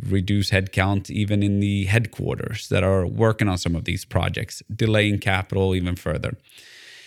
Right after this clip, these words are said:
And long term, if the U A W negotiation somehow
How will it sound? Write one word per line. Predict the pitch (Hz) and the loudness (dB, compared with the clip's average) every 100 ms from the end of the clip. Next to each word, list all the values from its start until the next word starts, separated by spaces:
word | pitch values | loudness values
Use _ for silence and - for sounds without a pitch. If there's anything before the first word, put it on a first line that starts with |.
| - - - _ _ _ _ | -20 -20 -20 _ _ _ _
And | 113 120 | 4 6
long | 131 180 202 165 | 6 6 4 2
term, | - 107 90 82 90 - - | 4 4 4 0 -4 -10 2
if | 127 123 113 - - - _ _ | 4 4 0 -10 -20 -20 _ _
the | - | 0
U | 107 104 120 135 143 | 2 4 4 4 4
A | 139 | 4
W | 117 104 113 110 110 110 | 2 2 2 2 2 2
negotiation | 107 101 104 104 - 98 85 - 90 78 65 - _ _ _ | 2 2 2 2 2 0 0 0 -2 -2 -4 -10 _ _ _
somehow | - - - 127 127 104 101 95 95 92 | -10 -2 2 4 4 2 2 2 2 0